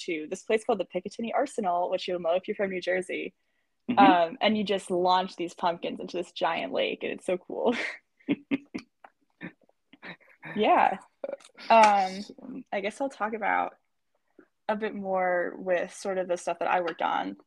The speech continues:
Speaker 1: uh, and, like
Speaker 2: Yeah, yeah. So, but sounds like, uh, you have
Speaker 1: Mm-hmm.
Speaker 2: some really varied interests. Um,
Speaker 1: Yeah, so I think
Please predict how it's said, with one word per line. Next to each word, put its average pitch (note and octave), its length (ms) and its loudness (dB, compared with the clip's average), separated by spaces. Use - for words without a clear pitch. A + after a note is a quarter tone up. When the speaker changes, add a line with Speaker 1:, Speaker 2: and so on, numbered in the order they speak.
Speaker 1:
uh, - 320 -2
and, D#3+ 160 -8
like C#3+ 120 4
Speaker 2:
Yeah, C#3 200 8
yeah. E3 440 4
So, B2+ 180 0
but - 180 -12
sounds A#2 440 -2
like, G2+ 260 -2
uh, F2+ 160 -4
you - 160 -14
have - 120 4
Speaker 1:
Mm-hmm. - 100 0
Speaker 2:
some F2 280 -8
really B2 340 0
varied A2 380 2
interests. A#2 480 -4
Um, F3 300 -2
Speaker 1:
Yeah, B3+ 380 8
so A3 520 4
I A3+ 100 4
think A3+ 280 -2